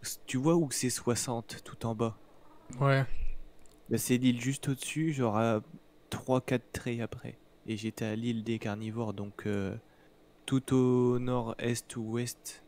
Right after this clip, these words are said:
Speaker 1: Je sais plus c'est quel côté, mais à g-, à droite, quoi.
Speaker 2: Ah oui, c'est, oui, c'était
Speaker 1: Je crois
Speaker 2: loin,
Speaker 1: que
Speaker 2: ouais,
Speaker 1: c'est
Speaker 2: ouais,
Speaker 1: est.
Speaker 2: ouais, je, je, je vois ce que tu veux dire, ok. Donc toi, toi, t'en, en gros, t'habitais en, en soi-, en
Speaker 1: Bah, un peu
Speaker 2: soixante,
Speaker 1: plus loin que
Speaker 2: soixante-cinq, soixante-dix, quoi, en gros.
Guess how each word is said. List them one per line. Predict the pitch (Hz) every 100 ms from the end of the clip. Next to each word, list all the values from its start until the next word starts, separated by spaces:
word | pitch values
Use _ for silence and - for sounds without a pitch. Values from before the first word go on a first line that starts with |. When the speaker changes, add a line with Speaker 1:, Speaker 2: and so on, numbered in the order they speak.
| - -
Speaker 1:
Je | -
sais |
plus | - -
c'est | - 107
quel | 104
côté, | - 104 - 113 -
mais | - - _ - - _ - _ - -
à | 110
g-, | 110 -
à | 117
droite, | 117 117 -
quoi. | - - - -
Speaker 2:
Ah | 156
oui, | 156
c'est, | 151
oui, | 165
c'était | 143 147
Speaker 1:
Je | 151
crois | 156 139
Speaker 2:
loin, |
Speaker 1:
que |
Speaker 2:
ouais, | 139 151
Speaker 1:
c'est | 143
Speaker 2:
ouais, | 135 160
Speaker 1:
est. |
Speaker 2:
ouais, |
je, | 151 147
je, | 151
je | 147
vois | 170
ce | -
que |
tu | 147
veux | 147
dire, | 147 127
ok. | 120 117 - - - - - - - -
Donc | 143 135
toi, | 196
toi, | 170 220 202
t'en, | 175 160
en |
gros, | 156 190
t'habitais | 170 156 151 185
en, | 170 143 139 135 - - - - - - - - -
en | - 147
soi-, | - 175 180
en | 156 151
Speaker 1:
Bah, |
un |
peu | 143
Speaker 2:
soixante, | 120 185 - 180
Speaker 1:
plus | 131
loin | 131
que | 131
Speaker 2:
soixante-cinq, | 202 196 208 185 214 214
soixante-dix, | - 170 185 185 190 -
quoi, | 147
en |
gros. | 131 131